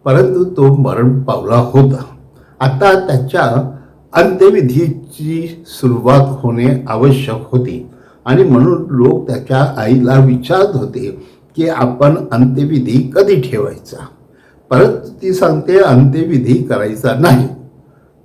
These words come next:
ती दोन दिवस थांबली आणि तिसऱ्या दिवशी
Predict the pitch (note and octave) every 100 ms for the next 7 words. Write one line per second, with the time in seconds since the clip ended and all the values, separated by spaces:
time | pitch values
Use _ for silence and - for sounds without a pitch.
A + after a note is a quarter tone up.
0 | - G3+ D#3+ B2 G3 A#3+ G3 E3+ D#3+ D3
1 | - B2+ C3+ D#3+ F#3+ D3+ B2 - C#3 B2
2 | - F#3 F#3 F3 C#3 C3+ F#3 D#3 - -